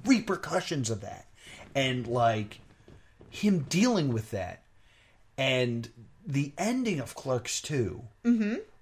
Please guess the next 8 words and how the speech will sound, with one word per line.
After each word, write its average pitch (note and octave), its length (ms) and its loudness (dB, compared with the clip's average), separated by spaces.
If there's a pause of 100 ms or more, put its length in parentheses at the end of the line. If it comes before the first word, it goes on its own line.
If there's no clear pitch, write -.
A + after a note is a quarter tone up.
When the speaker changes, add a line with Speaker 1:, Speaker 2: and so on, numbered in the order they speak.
(100)
Speaker 1:
like, B2+ 580 0 (1700)
i-, C#3 260 4
is C3 380 0
one D3 420 0
of D3 160 -2
the D3 80 0
most C#3 460 -2
perfect, - 720 -6